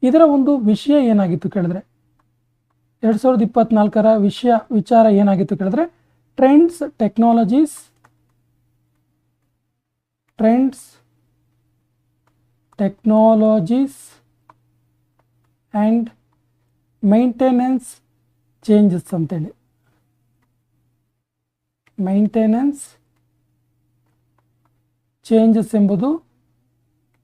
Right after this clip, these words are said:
ಎರಡ್ ಸಾವಿರದ ಇಪ್ಪತ್ನಾಲ್ಕನೇ ಸಾಲಿನ ವಿಷಯವಾಗಿದೆ. ಮೊದಲ ಜಾಯಿಂಟ್ ಕಮಾಂಡರ್ ಕಾನ್ಫರೆನ್ಸ್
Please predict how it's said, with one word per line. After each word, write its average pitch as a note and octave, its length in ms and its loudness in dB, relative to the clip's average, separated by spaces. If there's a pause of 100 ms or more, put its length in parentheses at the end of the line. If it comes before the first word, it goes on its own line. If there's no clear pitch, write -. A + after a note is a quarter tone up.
(420)
ಎರಡ್ A3 200 4
ಸಾವಿರದ A3+ 240 0
ಇಪ್ಪತ್ನಾಲ್ಕನೇ G#3+ 800 0
ಸಾಲಿನ G#3 320 -2 (240)
ವಿಷಯವಾಗಿದೆ. F3+ 760 -4 (1900)
ಮೊದಲ C4 320 6 (160)
ಜಾಯಿಂಟ್ A#3+ 340 2
ಕಮಾಂಡರ್ A#3+ 500 0
ಕಾನ್ಫರೆನ್ಸ್ A#3 640 -2